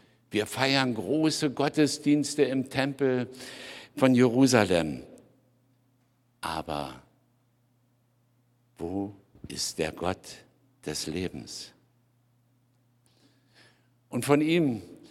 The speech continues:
sind auf einmal alle Selbstzweifel weggeblasen, Menschenfurcht vorbei, eine tiefe Überzeugung,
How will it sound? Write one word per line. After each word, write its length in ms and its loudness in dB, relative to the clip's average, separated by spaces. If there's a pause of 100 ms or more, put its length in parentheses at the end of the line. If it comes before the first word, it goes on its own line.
(140)
sind 240 2
auf 140 4
einmal 340 6
alle 520 6
Selbstzweifel 1400 4
weggeblasen, 1120 4 (260)
Menschenfurcht 1300 2 (400)
vorbei, 680 4 (960)
eine 280 6
tiefe 420 0
Überzeugung, 1120 4